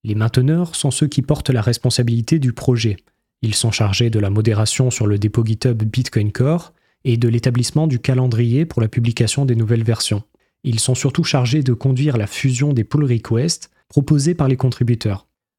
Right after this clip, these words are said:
Autrement dit, lorsqu'une proposition de modification du code a passé les divers stades de validation,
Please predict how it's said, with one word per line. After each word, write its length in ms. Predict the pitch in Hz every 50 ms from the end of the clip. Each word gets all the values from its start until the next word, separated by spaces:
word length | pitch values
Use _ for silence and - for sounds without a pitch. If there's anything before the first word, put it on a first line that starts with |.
| _ _
Autrement 380 | - 127 - - 151 147 143 139
dit, 340 | 127 123 139 156 165 175 175
lorsqu'une 420 | 156 135 120 - - - 131 123 120
proposition 640 | - - 131 127 143 139 131 131 120 - 139 135
de 80 | 120 117
modification 640 | 110 113 110 107 107 - 127 - 120 110 - 123 123
du 120 | 113 113
code 280 | 113 - 131 123 117 110
a 60 | 98
passé 340 | - 107 107 - - 127 117
les 100 | 110 104
divers 300 | 107 113 107 110 104 -
stades 300 | - - - 123 117 107
de 80 | 110 104
validation, 720 | 104 107 104 113 113 110 107 98 - - 131 135 160 185